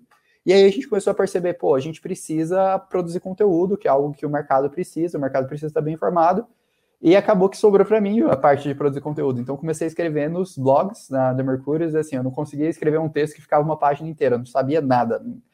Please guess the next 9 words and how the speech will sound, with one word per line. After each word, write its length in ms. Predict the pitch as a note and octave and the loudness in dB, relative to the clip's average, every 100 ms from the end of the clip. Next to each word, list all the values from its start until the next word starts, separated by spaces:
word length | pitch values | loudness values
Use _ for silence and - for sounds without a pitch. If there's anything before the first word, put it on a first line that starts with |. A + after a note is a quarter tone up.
| _ B2+ C3+ | _ -8 0
nada 260 | C#3 C#3 | 2 2
de 120 | B2+ | 0
copy, 580 | - D3+ D3+ - C3+ A#2+ | 0 4 4 2 -2 -4
nada 360 | B2+ C3+ E3+ E3 | -2 0 0 -2
de 120 | D#3 | -4
nada, 300 | D#3 B2+ A2 | 0 0 0
assim, 260 | G#2+ A#2 A2 | -4 -8 -10
cara, 260 | A#2+ C3 A#2 | -4 0 0
é, 600 | A#2+ B2 A#2+ A#2+ A#2+ | 0 -2 0 0 0